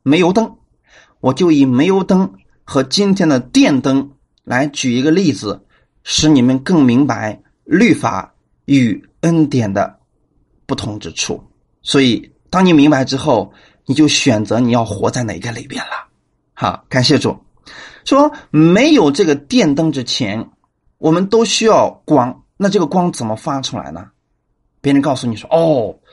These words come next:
通过去点煤油灯吧。”因为没有一个更好的光，所以我们大家都在煤油灯的生活之下。但是那个灯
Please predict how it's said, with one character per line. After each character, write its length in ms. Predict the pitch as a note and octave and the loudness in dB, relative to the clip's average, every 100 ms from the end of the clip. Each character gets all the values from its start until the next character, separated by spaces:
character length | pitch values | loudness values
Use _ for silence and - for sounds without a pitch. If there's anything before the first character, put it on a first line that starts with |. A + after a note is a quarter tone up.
| _ _ - | _ _ -6
通 160 | D#3+ | 2
过 140 | D#3 C#3 | 2 2
去 160 | D#3 | 0
点 400 | A2+ - D3+ C#3 | -2 -2 0 2
煤 140 | A#2+ B2+ | 4 2
油 140 | A#2+ | 0
灯 160 | A#2+ A#2 | -2 -4
吧。” 240 | A2+ - _ _ _ _ _ _ _ _ _ _ _ - | -6 -12 _ _ _ _ _ _ _ _ _ _ _ 0
因 100 | C4+ | 2
为 60 | |
没 120 | B3+ | 4
有 140 | D4 B3 | 4 2
一 60 | |
个 80 | A#3+ | 0
更 180 | A#3+ B3+ | 0 -2
好 160 | F#3+ C3+ | -2 -2
的 80 | |
光， 300 | D#3 E3+ E3 D#3+ - - | 0 0 -2 -6 -16 -2
所 120 | C4 | 0
以 60 | |
我 60 | A#3 | 2
们 100 | G3+ | 0
大 160 | A#3 G3 | -2 -2
家 260 | F#3+ G3 - | -2 -6 -4
都 340 | C#4 D4+ D4 | 2 4 2
在 460 | A#3+ A#3 D#3 A2+ - _ _ _ _ _ _ _ | 2 2 2 -2 -8 _ _ _ _ _ _ _
煤 320 | C3 C#3 F#3+ | 0 2 2
油 160 | F#3 D3 | 2 2
灯 240 | D3 C#3+ | 2 2
的 120 | C3+ G#2+ | 0 -2
生 260 | - C3 | -4 -4
活 160 | B2 F#2+ | -4 -8
之 160 | G2+ | -10
下。 180 | G2+ - - _ _ _ | -14 -14 -18 _ _ _
但 140 | - D#3+ | -6 -4
是 60 | |
那 100 | E3+ | -2
个 80 | C#3 | -2
灯 340 | C3+ D3+ D#3+ | 0 0 0